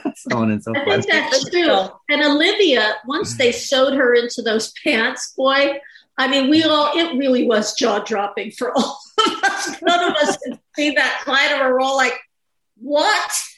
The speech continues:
Speaker 2: <laughs>
Speaker 3: I
Speaker 2: She
Speaker 3: didn't
Speaker 2: had
Speaker 3: know how they
Speaker 2: such
Speaker 3: got
Speaker 2: a good
Speaker 3: anybody.
Speaker 2: time. Huh?
Speaker 3: Anybody. She's so thin anyway at that point. It's like, how did they get her in those pants? Literally
Speaker 2: They,
Speaker 3: sew
Speaker 2: they
Speaker 3: them on
Speaker 2: sewed
Speaker 3: her?
Speaker 2: her in. Yeah.
Speaker 3: Did they really?
Speaker 2: Yeah, they sewed her in. And then they'd
Speaker 3: I
Speaker 2: have the seam rip so she could go to the bathroom.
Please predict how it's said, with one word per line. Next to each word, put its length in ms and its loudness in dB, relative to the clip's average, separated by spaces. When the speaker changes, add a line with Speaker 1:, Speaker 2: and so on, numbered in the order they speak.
Speaker 2:
<laughs> 800 -2
Speaker 3:
I 100 4
Speaker 2:
She 80 0
Speaker 3:
didn't 160 2
Speaker 2:
had 60 2
Speaker 3:
know 100 2
how 140 0
they 120 4
Speaker 2:
such 60 -4
Speaker 3:
got 200 2
Speaker 2:
a 20 -6
good 80 0
Speaker 3:
anybody. 460 0
Speaker 2:
time. 160 -6
Huh? 200 0
Speaker 3:
Anybody. 580 0
She's 360 -4
so 260 0
thin 400 2
anyway 680 0
at 160 -6
that 260 -2
point. 400 -4
It's 140 -20
like, 160 -8
how 180 2
did 260 -2
they 140 2
get 300 -4
her 140 -2
in 180 -4
those 200 -6
pants? 460 -6
Literally 380 0
Speaker 2:
They, 60 -2
Speaker 3:
sew 260 -2
Speaker 2:
they 80 0
Speaker 3:
them 100 -2
on 160 2
Speaker 2:
sewed 20 -4
Speaker 3:
her? 160 2
Speaker 2:
her 60 -8
in. 120 -8
Yeah. 100 -16
Speaker 3:
Did 200 0
they 200 2
really? 580 0
Speaker 2:
Yeah, 260 -10
they 120 -8
sewed 340 -6
her 160 -2
in. 300 -4
And 120 -8
then 120 -2
they'd 180 2
Speaker 3:
I 60 0
Speaker 2:
have 160 -4
the 60 0
seam 380 0
rip 240 -2
so 180 -4
she 200 -6
could 160 -6
go 120 0
to 80 2
the 100 -4
bathroom. 580 -6